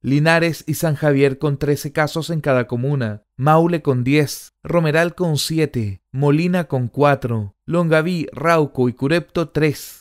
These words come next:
Sagrada Familia, Constitución, Villalegre y Colbún, dos nuevos casos en cada comuna,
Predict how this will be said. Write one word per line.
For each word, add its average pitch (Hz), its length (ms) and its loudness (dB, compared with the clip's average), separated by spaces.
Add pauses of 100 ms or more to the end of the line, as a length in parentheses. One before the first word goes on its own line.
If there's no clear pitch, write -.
(120)
Sagrada 139 560 2
Familia, 135 560 0
Constitución, 123 840 -4
Villalegre 123 800 2
y 117 80 -10
Colbún, 151 600 -2 (120)
dos 147 200 2
nuevos 127 300 2
casos 147 380 -2
en 151 120 -4
cada 123 260 0
comuna, 143 520 0